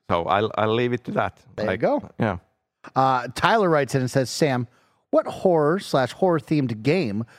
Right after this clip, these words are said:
Speaker 2: would you say most influences or inspires Remedy's approach to developing your own horror game?"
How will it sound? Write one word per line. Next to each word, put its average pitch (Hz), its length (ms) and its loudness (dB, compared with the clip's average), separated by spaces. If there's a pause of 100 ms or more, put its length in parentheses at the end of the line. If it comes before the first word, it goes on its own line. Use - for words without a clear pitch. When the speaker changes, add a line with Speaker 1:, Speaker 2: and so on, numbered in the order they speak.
(180)
Speaker 2:
would 254 240 2
you 311 80 2
say 139 240 0
most 131 360 0
influences 143 720 0
or 175 200 0
inspires 170 840 -2
Remedy's 175 460 0
approach 113 500 -2 (240)
to - 100 -6
developing 160 560 0
your 156 220 0
own 302 220 0
horror 98 340 -2
game?" 60 340 -16